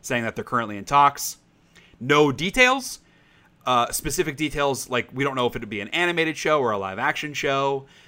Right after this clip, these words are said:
The biggest thing is that it will not be a straight-up retelling of any one or all of the games. It's more just, like, in the Resident Evil universe,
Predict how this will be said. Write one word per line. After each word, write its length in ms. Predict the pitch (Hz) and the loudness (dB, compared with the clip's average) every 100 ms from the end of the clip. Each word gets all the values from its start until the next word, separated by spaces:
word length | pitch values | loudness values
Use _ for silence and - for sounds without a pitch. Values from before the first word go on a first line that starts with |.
| _ | _
The 100 | 113 | -10
biggest 340 | 113 156 147 - | 0 0 0 0
thing 160 | 139 | 0
is 140 | 127 107 | 0 0
that 300 | 113 107 - | 0 0 -2
it 140 | 117 - | -10 -4
will 140 | 131 | -2
not 280 | 131 135 123 | 4 2 2
be 140 | 127 120 | 0 -2
a 60 | |
straight-up 460 | - - 131 120 107 | -2 0 4 4 2
retelling 840 | 110 113 110 - 120 123 143 156 | -4 -8 -8 -4 -2 -2 -4 -8
of 220 | 160 117 107 | -10 -10 -8
any 220 | 123 123 | -6 -4
one 400 | 113 107 110 113 | -4 -4 -4 -4
or 220 | 120 107 107 | -4 -4 -4
all 300 | 107 110 107 | -2 -2 -2
of 220 | 107 98 | -6 -6
the 80 | 101 | -8
games. 580 | 92 101 147 208 226 - | -6 -6 -4 -6 -8 -8
It's 180 | - 120 | -8 -6
more 140 | 127 120 | -2 -2
just, 180 | 117 | -2
like, 200 | 117 107 - | -4 -6 -6
in 160 | 135 120 | -8 -6
the 80 | |
Resident 360 | 110 120 113 113 | -4 -4 -4 -12
Evil 240 | 117 104 | -10 -8
universe, 720 | 95 98 120 147 196 202 - | -8 -6 -6 0 0 0 -6